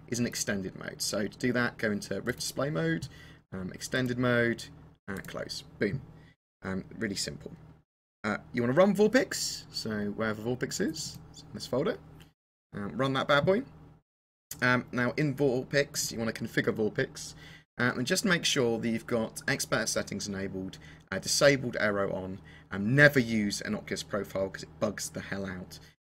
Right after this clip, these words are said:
Um, and do not enable head tracking roll at the moment 'cause it's a bit buggy. Um, but just enable normal head tracking. Um,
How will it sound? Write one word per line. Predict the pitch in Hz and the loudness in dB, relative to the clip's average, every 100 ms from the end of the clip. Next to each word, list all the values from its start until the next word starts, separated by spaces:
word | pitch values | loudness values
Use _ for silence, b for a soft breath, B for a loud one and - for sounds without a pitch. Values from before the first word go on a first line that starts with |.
| _ | _
Um, | 95 95 92 95 | -6 -4 -4 -4
and | - 95 95 92 - | -4 -4 -4 -8 -8
do | - | -2
not | 120 123 - 110 | 2 2 0 0
enable | 107 107 98 | 0 2 0
head | 110 - | -4 -2
tracking | 202 - - 190 | -6 -4 -6 0
roll | 190 180 | -2 -2
at | - | -8
the | |
moment | 185 - | -8 -8
'cause | - - | -10 -10
it's | - | -8
a | - | -6
bit | - - | -6 -6
buggy. | - - - B B _ - | -12 -14 -18 B B _ -10
Um, | 92 | -8
but | 85 - | -6 -8
just | - - | -8 -8
enable | 98 92 95 | -8 -6 -6
normal | 95 107 | -6 -6
head | 117 | -4
tracking. | 123 127 165 175 - - - - | -4 -4 -4 -6 -14 -20 -20 -6
Um, | 101 98 | -4 -4